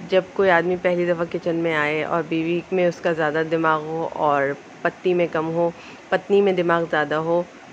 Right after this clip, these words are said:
तो इसी तरह का कुछ केस हो जाता है उसके साथ। पत्ती भी नहीं फटती जब पत्नी फाड़ती है तो,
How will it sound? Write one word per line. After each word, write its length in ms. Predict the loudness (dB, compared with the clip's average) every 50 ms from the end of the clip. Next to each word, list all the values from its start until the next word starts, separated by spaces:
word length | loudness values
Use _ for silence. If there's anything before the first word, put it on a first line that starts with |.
| -20 -20 -6 -2
तो 80 | -2 -2
इसी 220 | -2 -2 -4 -4
तरह 240 | 0 2 2 2 2 0
का 280 | 0 2 2 2 2 0 0
कुछ 160 | -4 -6 -6 -4
केस 260 | 0 0 0 0 0 -4
हो 40 | -4
जाता 300 | -2 -2 -4 -4 -4 -4
है 80 | -4 -4
उसके 220 | -6 -6 -8 -8
साथ। 200 | -6 -6 -8 -8 -8 -10 -16 -20 -20 -20 -20 -20 -20 -20 -20 -20 -20 -20 -20 -20 -20 -20 -20 -20 -20 -20 -20 -20 -20 -20 -20 -20 -18 -18 -18 -18 -18 -20 -20 -20 -20 -20 -20 -20 -20 -20 -20 -8 2 2
पत्ती 300 | 2 2 2 0 2 4
भी 120 | 6 8
नहीं 100 | 6 6
फटती 440 | 4 4 -2 -2 -2 -6 -8 -8 -8 -8 -10 -18 -20 -20 -20 -20 -20 -20 -20 -20 -20 -20 -20 -20 -20 -20 -18 -18 -16 -14
जब 240 | -2 0 0 0 4
पत्नी 320 | 2 0 0 4 2 2 2
फाड़ती 400 | 4 2 0 2 0 -2 -2 -4
है 140 | -2 -2 -2
तो, 200 | -2 -2 -4 -4